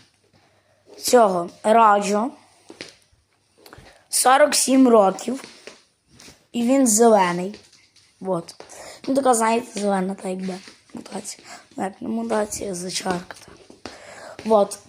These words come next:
Потім ще буду кого трейдити. Буду, та всіх своїх петів, коротше, всім вам покажу.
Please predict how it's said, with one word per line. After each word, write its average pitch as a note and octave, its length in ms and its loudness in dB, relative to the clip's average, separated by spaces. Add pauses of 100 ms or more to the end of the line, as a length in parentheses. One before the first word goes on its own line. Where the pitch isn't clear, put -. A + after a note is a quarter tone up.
Потім C4+ 440 2
ще C4+ 280 2
буду A#3+ 380 -2
кого G#3+ 320 0
трейдити. F#3+ 580 -4 (520)
Буду, B3 460 -2 (460)
та B3 120 6
всіх A#3+ 280 0
своїх - 380 4
петів, A3 400 -2
коротше, F3+ 380 -4
всім B3+ 300 -2
вам G3+ 140 -4 (560)
покажу. G#3+ 500 -2